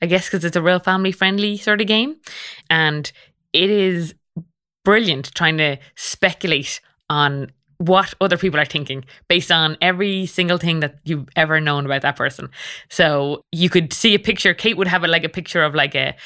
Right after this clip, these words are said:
a book or something, and there'll be layers to it where people would have to guess all the different things. But in Mysterium, we were playing with people we didn't know that well, as well as people we knew really well.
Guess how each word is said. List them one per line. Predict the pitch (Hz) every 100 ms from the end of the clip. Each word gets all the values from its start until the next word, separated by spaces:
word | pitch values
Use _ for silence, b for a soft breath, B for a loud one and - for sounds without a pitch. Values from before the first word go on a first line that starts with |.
| B B _ -
a | 139 - -
book | 208 202 160
or |
something, | - 170 160 156
and | 135 135 B B -
there'll | 160 165
be | 156
layers | 180 180 185 196 180 -
to | 214 185
it | 185 -
where | 160 160
people | 156 185
would | 156 165
have | 170
to | 165 135 B B B _
guess | - 180 170 -
all | 180 185
the | 170
different | 175 180 175
things. | 190 175
But | 180
in | 180
Mysterium, | 175 - 240 262 208 175
we |
were | 165
playing | 165 175
with | 165
people | 165 165 160
we | 156
didn't | 135 208 165
know | 165
that | 147 160
well, | 156 139 127
as | 135
well | 151
as | 135
people | 170 151
we | 151
knew | 151 143
really | 165 151
well. | 143 123